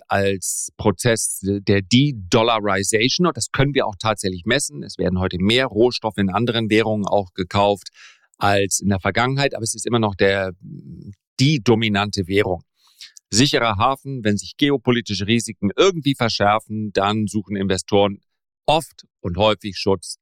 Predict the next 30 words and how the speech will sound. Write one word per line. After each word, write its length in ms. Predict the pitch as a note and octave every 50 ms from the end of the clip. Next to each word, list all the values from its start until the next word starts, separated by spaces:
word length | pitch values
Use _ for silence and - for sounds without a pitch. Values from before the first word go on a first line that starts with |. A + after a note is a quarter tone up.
| _
im 300 | - C3+ C3+ C3+ C3+ C3+ - -
Dollar 420 | - G2+ G2+ G2+ G2 G2 F#2+ - _
und 220 | - G2+ F#2 F2
in 140 | F#2 F#2+ F#2
amerikanischen 800 | - F2 F2+ F2 F2+ F2 - F2+ F2 E2+ E2+ E2+ - - - A2
Staatsanleihen. 840 | - - - - - - - - _ - - - - - - _ _ _ _ _ _ _ - - - - - G2+ - _ _ _ _ _ _ _
Das 480 | - F2+ F2 - C#3 F3 F#3 - - -
wiederum 640 | G2 G2+ G2+ G#2+ G#2 G2+ G2 G2+ G2+ G#2+ C3 C#3 A2
hat 180 | A2+ B2+ - -
natürlich 380 | A#2 A2+ G#2 - A2 A2 G#2
auch 100 | A2 G2+
eine 120 | F#2+ A2+ A2+
Kehrseite. 720 | - - - D3 D3 C3 G#2 F#2 F#2+ F2 F2+ F2 - _ _ _ _ _ - -
Das 180 | - F2 E2+ -
heißt, 340 | F#2+ G2 G#2 G#2+ - - _ -
andere 300 | B2+ C3 C#3+ C#3 C#3+ C#3
Märkte 440 | B2+ A#2 A#2 B2+ - - A#2+ A2 G2
werden 260 | G#2+ A2 A2+ A2 A2
dadurch 580 | G#2+ G#2 G2+ F#2+ G#2 G2+ G2+ G2 - - - -
belastet. 540 | - G#2+ G#2+ A2 A#2 - - - E2+ - _ _ _
Eine 340 | - G2+ A2+ A#2+ C3+ C#3+ D3
Bewegung 540 | A#2 B2 A2+ G2+ A#2+ B2 B2 B2 A#2+ A#2 G#2
in 220 | - G#2+ A2 G#2
einem 460 | G2 - G2 G#2 G#2+ G#2+ G2+ G2+ G#2 G2
Devisenmarkt 680 | - A2 G2 F2+ A#2 A#2 A2 A2 A2+ G#2 G2+ G2 F2 -
auf 120 | F#2 -
der 140 | - G2+ G2
einen 200 | A2 B2 C3 C3
Seite 300 | A#2 B2 B2 B2 - G#2+
führt 240 | - - B2 A2+ -